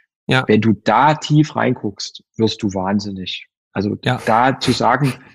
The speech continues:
Speaker 2: ich habe ein Lead und versuche den jetzt entweder Marketing oder Sales zu geben, da, weil da, da gibt es so viele Zwischenschritte. Ich sag mal, ein, ein typisches Beispiel, ich habe das gerade mit diesem Buying Center. Du hast einen Champion, der guckt sich das an, der ist initial mit über irgendeinen Kanal gekommen.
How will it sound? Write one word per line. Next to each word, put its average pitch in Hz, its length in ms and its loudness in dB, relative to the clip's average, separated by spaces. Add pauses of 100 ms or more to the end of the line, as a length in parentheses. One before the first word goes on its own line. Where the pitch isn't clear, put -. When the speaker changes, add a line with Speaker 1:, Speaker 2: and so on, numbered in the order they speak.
(160)
Speaker 2:
ich - 140 -2
habe 131 140 2
ein 110 80 4
Lead 151 280 4
und 143 120 -6
versuche 151 280 -4
den 139 100 -6
jetzt 123 180 -4
entweder 135 300 -4
Marketing 123 440 -2
oder 110 160 -10
Sales 120 280 -6
zu 165 100 -10
geben, 196 440 -8 (640)
da, 113 240 0
weil 117 240 -2
da, 123 80 -2
da - 180 -8
gibt 135 220 -2
es - 160 -10
so 156 220 4
viele 175 540 -4
Zwischenschritte. 180 760 -6
Ich 127 100 -4
sag 135 160 -2
mal, 123 100 0
ein, 117 60 -8 (120)
ein 107 120 -4
typisches - 440 -2
Beispiel, 156 380 -4
ich - 80 -4
habe - 100 -16
das 117 120 -16
gerade 123 200 -6
mit 117 100 -6
diesem 107 200 -12
Buying 139 280 -2
Center. 180 380 -10 (300)
Du 240 100 2
hast - 160 -2
einen 170 60 -4
Champion, 156 600 -6 (240)
der 117 80 0
guckt - 260 -4
sich - 140 -8
das - 180 -16
an, 104 180 -10
der 110 140 -2
ist 107 120 -8
initial 123 420 -6
mit 127 160 -8
über - 240 -4
irgendeinen 147 300 -4
Kanal 123 360 -8
gekommen. 113 420 -12